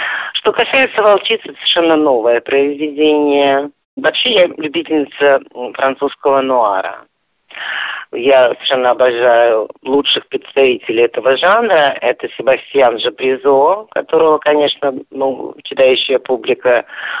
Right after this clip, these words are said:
очень много читала. Это и «Ловушка для Золушки», и «Дама, э, в очках с ружьём в автомобиле», «Убийственное лето». И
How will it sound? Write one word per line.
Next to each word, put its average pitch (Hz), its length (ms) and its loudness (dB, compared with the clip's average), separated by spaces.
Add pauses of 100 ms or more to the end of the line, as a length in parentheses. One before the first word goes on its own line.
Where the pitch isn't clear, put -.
(180)
очень 147 360 2
много 120 380 0
читала. 110 580 2
Это 107 380 0
и 110 520 -4 (480)
«Ловушка 120 540 2
для 110 240 2
Золушки», 165 800 2
и 113 1160 -2
«Дама, 113 540 2
э, 117 600 -8
в 110 40 0
очках 110 480 0
с - 60 -8
ружьём 110 460 0
в 101 60 0
автомобиле», 123 1080 0
«Убийственное 113 800 -2
лето». 131 640 2 (600)
И 233 420 0